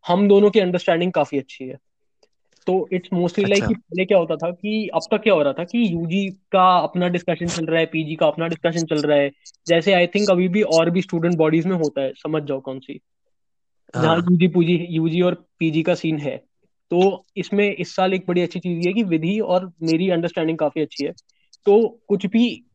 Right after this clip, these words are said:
Speaker 1: कहीं ना कहीं से कुछ ना कुछ अगर, अ, difference of opinion आता है, तो immediately मैं विधि को मैसेज करता हूँ, विधि मुझे कर देती है कि क्या करना है, और एक कॉमन ग्राउंड लेके आते हैं। तो उससे क्या होता है, जब हम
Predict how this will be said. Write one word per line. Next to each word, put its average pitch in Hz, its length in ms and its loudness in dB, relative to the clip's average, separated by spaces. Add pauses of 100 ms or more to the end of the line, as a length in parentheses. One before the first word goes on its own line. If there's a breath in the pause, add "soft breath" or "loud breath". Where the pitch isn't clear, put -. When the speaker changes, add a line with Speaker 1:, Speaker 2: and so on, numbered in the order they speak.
Speaker 1:
कहीं 180 260 0
ना 214 100 2
कहीं 185 260 0
से 208 140 -2
कुछ 180 200 -6
ना 180 120 0
कुछ 185 180 -2
अगर, 185 180 -2
अ, 147 480 0
difference 180 360 -2
of 202 160 2
opinion 175 300 0
आता 139 220 -2
है, - 120 -10 (420)
तो 185 280 4
immediately 202 520 4
मैं 208 140 2
विधि 170 200 0
को 185 100 -2
मैसेज 180 260 -4
करता 170 260 -6
हूँ, 165 80 -6
विधि 160 180 -6
मुझे 170 240 -8
कर 170 160 -6
देती 160 200 -12
है 180 40 -14
कि 202 60 -10
क्या 170 200 -6
करना 139 280 -14
है, - 60 -20 (400)
और 175 140 0
एक 208 120 -6
कॉमन 190 300 2
ग्राउंड 202 240 0
लेके 190 200 -4
आते 180 200 -2
हैं। 196 80 -6
तो 202 60 -4
उससे 196 200 -6
क्या 202 100 -2
होता 190 160 -2
है, 196 40 -4
जब 208 140 -2
हम 208 100 -6